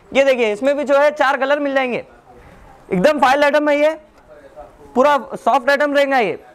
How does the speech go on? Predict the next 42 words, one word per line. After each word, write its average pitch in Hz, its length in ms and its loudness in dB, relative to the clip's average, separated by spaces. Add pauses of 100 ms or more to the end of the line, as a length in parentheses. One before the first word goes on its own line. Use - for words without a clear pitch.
(180)
इसका 302 280 0
price 285 240 2
जो 262 120 0
है 294 140 4
थ्री 294 180 -4
फिफ्टी 269 260 -2
रुपीज 285 260 0
का 302 120 0
है 269 160 -2
ये। 127 160 -10 (100)
जैसे 190 260 0
कि 277 80 0
आप 269 280 2
जो 269 160 0
है 285 260 2
इसमें 277 260 -2
जो 277 100 2
है 285 120 2
बड़ा 247 240 0
size 269 180 -2
भी 247 120 -6
ले, 269 120 0
ले 262 140 0
सकते 240 240 -4
हैं। 156 160 -6 (320)
इसमें 254 260 2
जो 302 80 2
है 302 140 4
bed 262 220 0
runner 294 240 0
भी 294 100 -4
मिल 294 160 -2
जाएगा 262 280 0
अपने 220 200 -2
पास। 180 300 -4 (480)
Bed 214 220 2
runner 302 260 0
का 311 120 2
size 285 240 0
जो 269 80 -2
है 285 100 2
आपको 294 440 0